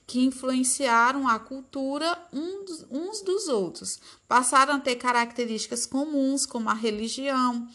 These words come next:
as técnicas de construção, bem como a escrita. É, devido a essa semelhança, devido à influência da cultura, esses povos, eles são conhecidos como povos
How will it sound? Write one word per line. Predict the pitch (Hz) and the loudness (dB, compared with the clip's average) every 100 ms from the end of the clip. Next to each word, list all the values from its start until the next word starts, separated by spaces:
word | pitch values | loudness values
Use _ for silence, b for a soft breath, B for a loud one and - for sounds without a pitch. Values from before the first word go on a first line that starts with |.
| B B | B B
as | - 226 | 2 2
técnicas | - 240 240 233 240 | 2 -2 -2 -2 -2
de | 226 | -2
construção, | 233 233 226 - 254 262 - 254 247 262 285 B B B B | -2 -2 -4 -4 -6 -6 -2 0 2 0 -4 B B B B
bem | 202 262 285 | 0 2 2
como | 339 285 269 277 311 330 - _ | 0 2 2 2 0 -8 -12 _
a | - 262 | 2 2
escrita. | - - - 226 190 160 - - - _ _ _ _ b b b b b b b b b | 2 -2 -2 -4 -4 -4 -10 -16 -16 _ _ _ _ b b b b b b b b b
É, | 220 220 | 6 6
devido | 208 233 240 330 403 | 6 4 4 0 2
a | 349 311 196 - | 6 8 8 4
essa | 240 277 302 285 | 4 6 4 0
semelhança, | - 240 220 202 196 220 262 254 - 185 185 B - | 0 0 0 0 0 0 2 6 6 4 -6 B -4
devido | 196 220 214 240 | 2 4 4 4
à | 262 | 4
influência | 254 - 233 247 285 294 | 4 0 -4 0 0 0
da | 233 | -2
cultura, | 226 196 190 220 247 277 233 B B | -2 -6 -6 -4 0 0 0 B B
esses | 214 233 269 262 | 0 2 4 2
povos, | - 254 262 285 247 | 0 0 2 0 -2
eles | 247 240 254 | -4 0 0
são | 247 240 | 0 -4
conhecidos | 247 240 240 - 226 233 254 | -6 -2 0 0 0 -4 -4
como | 262 254 240 247 254 302 - _ | -2 -2 0 0 0 0 -6 _
povos | 247 240 240 247 277 - - | 0 2 0 -2 -4 -6 -8